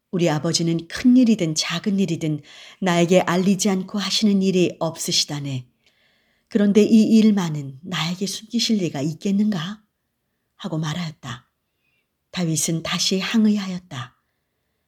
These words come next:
"틀림없이 자네 아버님께서 자네가 나를 끔찍히 생각해 주는 것을 아시고 자네가 괴로워할까 봐 이 일만은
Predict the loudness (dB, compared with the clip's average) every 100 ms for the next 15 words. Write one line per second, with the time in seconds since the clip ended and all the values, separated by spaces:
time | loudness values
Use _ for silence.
0 | _ _ _ 0 4 4 2 -2 -4 -2
1 | -4 -8 -10 -6 -4 -4 -4 -4 -4 -6
2 | -6 -6 -6 -6 -10 -20 -20 _ -2 2
3 | 2 2 2 2 0 2 2 2 -2 -2
4 | 0 0 0 -4 -6 -4 -4 -4 -6 -6
5 | -6 -6 -4 -4 -4 -8 -8 _ _ _
6 | _ _ -8 -4 -2 -2 -2 0 0 0
7 | -2 -6 -8 -8 -8 -8 -12 -20 -20 -2
8 | 0 2 4 2 2 -2 -4 -6 -10